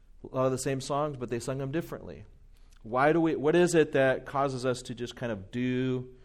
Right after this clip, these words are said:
things around us? We just catch culture like the measles, as Francis Schaeffer says. When we're being thoughtful about our theology, then we begin to be purposeful about our world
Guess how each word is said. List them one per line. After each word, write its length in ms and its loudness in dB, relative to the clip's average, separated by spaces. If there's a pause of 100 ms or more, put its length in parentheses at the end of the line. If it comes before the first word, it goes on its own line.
(260)
things 280 -4
around 320 -2
us? 200 -4
We 100 -4
just 240 -2
catch 380 -4
culture 380 -6
like 180 -2
the 80 -6
measles, 720 -6 (500)
as 580 0
Francis 420 -6
Schaeffer 420 -8
says. 720 -4 (680)
When 200 0
we're 120 2
being 260 2
thoughtful 720 2
about 260 2
our 120 0
theology, 920 -2 (640)
then 520 -2
we 120 0
begin 340 -2
to 80 0
be 160 -2
purposeful 840 -2
about 460 -2
our 160 -4
world 520 -4